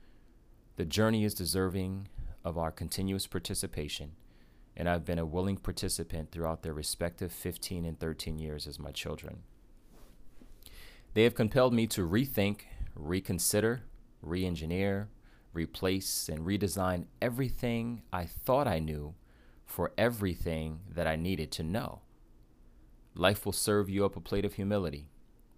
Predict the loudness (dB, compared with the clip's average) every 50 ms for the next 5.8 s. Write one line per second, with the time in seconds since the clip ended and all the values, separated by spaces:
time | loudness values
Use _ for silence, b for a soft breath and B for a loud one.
0 | b b b b b b -6 -6 -2 0 2 4 4 4 4 2 0 0 0 0
1 | -2 -2 -2 -2 0 0 0 0 -2 -2 -4 -4 -4 -4 -4 -2 -2 -2 0 0
2 | 0 0 0 -2 -4 -4 -4 -4 -4 -4 -4 -2 -2 0 2 2 2 0 0 -4
3 | -6 -8 -12 -14 -18 -20 -20 -20 -20 -20 -20 -20 -20 -20 -20 -20 b b b b
4 | b b b b b b -4 4 8 8 10 8 8 4 2 4 4 2 2 0
5 | 4 6 8 8 8 6 4 2 -2 -6 -8 -8 -10 -12 -14 -16